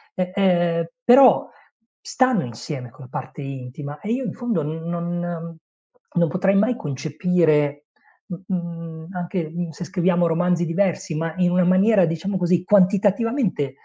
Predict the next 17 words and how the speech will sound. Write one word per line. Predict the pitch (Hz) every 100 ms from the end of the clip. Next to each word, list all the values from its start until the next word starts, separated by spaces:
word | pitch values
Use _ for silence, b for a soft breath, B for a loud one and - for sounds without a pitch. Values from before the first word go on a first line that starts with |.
| b b -
mh, | 175 185
mh, | 180 208
mh, | 196
simile | - 277 254 151 139
alla | 151 -
tua, | 220 175
non | 156 185
potrei | 220 269 269
percepire | - - 139 - 185
una | 165 170 170
lontananza | 170 151 160 160 143 147
dall'intimo. | 143 143 135 120 117 - 127 113 113 _ _ _ b b b b
Mh, | - 196
mh, | - 190
perché | 196 208
la | 208
scrittura | 180 233 226 294 185 -